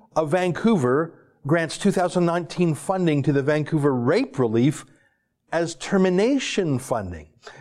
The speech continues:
V R R is no longer eligible for funding until it makes changes to become aligned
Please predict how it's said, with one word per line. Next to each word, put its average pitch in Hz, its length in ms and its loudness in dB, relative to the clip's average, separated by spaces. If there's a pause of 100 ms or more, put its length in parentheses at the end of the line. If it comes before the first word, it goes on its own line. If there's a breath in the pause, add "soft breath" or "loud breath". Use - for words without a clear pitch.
V 131 240 2
R 131 220 2
R 131 200 2
is 104 140 -2
no 147 220 2
longer 151 560 2
eligible 147 440 0
for 131 160 -2
funding 165 360 0
until 147 260 2
it 160 60 0
makes 180 180 0
changes 135 720 0 (320 loud breath)
to 160 80 0
become 175 400 0
aligned 135 960 0